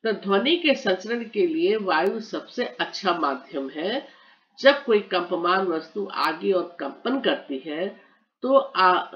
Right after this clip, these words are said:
अपने सामने की वायु को धक्का देकर संपीड़ित करती है और इस प्रकार एक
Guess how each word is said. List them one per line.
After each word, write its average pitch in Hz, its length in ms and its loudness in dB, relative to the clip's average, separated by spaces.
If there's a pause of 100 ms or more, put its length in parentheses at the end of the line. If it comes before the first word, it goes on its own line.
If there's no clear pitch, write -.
(160)
अपने 226 360 -2
सामने 185 460 0
की 220 200 -2
वायु 156 460 0
को 226 200 -4
धक्का - 520 -6
देकर 202 500 -6 (420)
संपीड़ित 208 580 -4
करती 151 300 -4
है 190 260 -4
और - 500 -4
इस 254 200 -8
प्रकार 165 600 -4 (800)
एक 208 580 -2